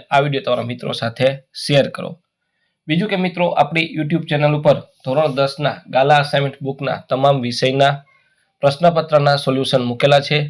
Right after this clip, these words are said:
જે તમને મારી YouTube ચેનલના પ્લેલિસ્ટમાંથી મળી જશે. આ ઉપરાંત મિત્રો, તમારે પ્રશ્નપત્રની જવાબ સાથેની પી ડી એફ જોઈતી હોય તો આપણે ડિસ્ક્રિપ્શન બોક્સમાં આપણી એપ્લિકેશનની લિંક આપી છે, ત્યાંથી તમે તદ્દન ફ્રીમાં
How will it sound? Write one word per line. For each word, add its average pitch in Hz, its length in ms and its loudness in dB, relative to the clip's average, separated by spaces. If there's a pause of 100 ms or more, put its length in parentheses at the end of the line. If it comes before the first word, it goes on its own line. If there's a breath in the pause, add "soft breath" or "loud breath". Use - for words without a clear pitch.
(180)
જે 139 100 -2
તમને 143 240 -2
મારી 131 280 -2
YouTube 135 320 -4
ચેનલના 123 280 -2
પ્લેલિસ્ટમાંથી 127 580 -2
મળી 143 280 0
જશે. 147 220 0 (760 soft breath)
આ 160 140 6
ઉપરાંત 180 260 2
મિત્રો, 175 260 -2
તમારે 160 320 0
પ્રશ્નપત્રની 151 880 0 (760)
જવાબ 160 220 6
સાથેની 151 440 -2
પી 151 100 -2
ડી 143 100 0
એફ 143 120 2
જોઈતી 151 320 0
હોય 131 120 2
તો 131 80 -2
આપણે 127 180 -2
ડિસ્ક્રિપ્શન 143 500 -4
બોક્સમાં 131 420 2
આપણી 120 280 -6
એપ્લિકેશનની 127 520 -6
લિંક 135 280 -2
આપી 147 280 -2
છે, 170 100 2 (680 soft breath)
ત્યાંથી 175 260 2
તમે 165 240 2
તદ્દન 156 460 2
ફ્રીમાં 165 400 2